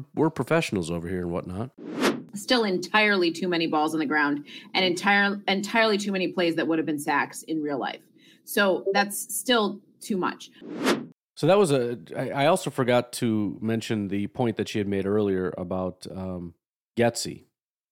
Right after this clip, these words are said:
Speaker 1: You know, th-, there's a lot of love and excitement from Chicago Bears fans about Luke Getsy, and I, I think to some degree it's fair. On the other hand, it's one thing to, um, essentially be handed things. Let's just be honest about it.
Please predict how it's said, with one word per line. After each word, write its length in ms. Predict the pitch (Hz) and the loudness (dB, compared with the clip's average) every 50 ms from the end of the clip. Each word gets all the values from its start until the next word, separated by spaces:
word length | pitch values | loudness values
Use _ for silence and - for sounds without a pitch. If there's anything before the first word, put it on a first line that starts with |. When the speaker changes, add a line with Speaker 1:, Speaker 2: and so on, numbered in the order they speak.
| _ _ _ | _ _ _
Speaker 1:
You 80 | 127 123 | 0 2
know, 280 | 120 110 107 - - _ _ _ _ _ _ _ - | 4 4 2 0 -4 _ _ _ _ _ _ _ 2
th-, 140 | 139 143 135 | 2 4 6
there's 180 | 147 139 120 | 6 6 6
a 40 | 127 | 6
lot 260 | 120 131 160 170 160 | 4 6 6 6 6
of 80 | 147 131 | 6 4
love 280 | 123 127 131 131 127 | 6 6 6 6 4
and 100 | 123 117 | 4 2
excitement 640 | 104 - - - 131 123 123 120 120 113 107 104 - - | 0 0 0 2 2 2 2 2 0 0 0 -2 -6 -8
from 260 | - - 110 104 107 | -6 -4 -2 -2 -2
Chicago 340 | - - 123 117 113 113 107 | -2 -2 0 0 0 0 0
Bears 260 | 98 113 110 107 - | 0 0 0 0 0
fans 260 | - 113 107 104 98 | -2 -2 -2 -2 -2
about 280 | 101 92 113 113 104 87 | -2 -2 -2 -2 -2 -2
Luke 200 | 110 110 101 - | -2 -4 -4 -2
Getsy, 380 | - 101 101 - - - 110 | -2 -2 -2 -2 -2 -2 -2
and 80 | 104 117 | -2 -2
I, 160 | 120 80 113 | -2 -4 -4
I 40 | 123 | -2
think 280 | - 160 143 139 - | 0 0 0 -2 -4
to 80 | - - | -6 -6
some 260 | - - 147 135 127 | 0 2 2 2 2
degree 320 | 117 123 110 117 117 113 104 | 2 0 0 2 2 2 2
it's 140 | 95 - | 2 0
fair. 460 | - - - 123 110 92 76 - - - _ _ _ _ _ _ _ _ _ - | -2 -2 0 0 2 0 -2 -6 -12 -18 _ _ _ _ _ _ _ _ _ -4
On 120 | 123 120 | 0 2
the 100 | 123 135 | 4 4
other 160 | 165 170 160 127 | 4 4 4 4
hand, 400 | 120 120 113 107 104 104 101 - _ - | 4 4 2 2 2 0 -2 -6 _ -10
it's 140 | 113 110 | -8 -6
one 300 | 113 110 123 135 139 143 | -2 0 2 2 2 2
thing 340 | 135 - 120 113 110 107 101 | 2 2 2 2 2 0 -2
to, 440 | - - - 117 113 110 104 101 98 | -2 -2 0 0 2 2 2 2 2
um, 240 | 98 95 98 92 92 90 _ _ _ _ _ _ | 2 2 0 0 -2 -6 _ _ _ _ _ _
essentially 440 | - - - 143 131 - - 127 117 | -2 0 2 2 2 2 2 2 2
be 160 | 104 110 104 | 2 2 0
handed 420 | 101 135 131 131 117 101 98 87 | 0 0 0 2 2 0 0 -2
things. 460 | - 107 92 85 85 95 98 - - - _ _ _ _ _ | -4 -4 -4 -4 -6 -6 -8 -10 -14 -16 _ _ _ _ _
Let's 140 | - 117 - | -12 -8 -4
just 180 | - 113 - - | -4 -4 -2 0
be 140 | 120 110 | 0 2
honest 320 | 110 113 113 110 101 - - | 2 2 2 0 -2 -4 -4
about 260 | 92 90 87 85 90 | -4 -4 -4 -4 -4
it. 80 | - | -6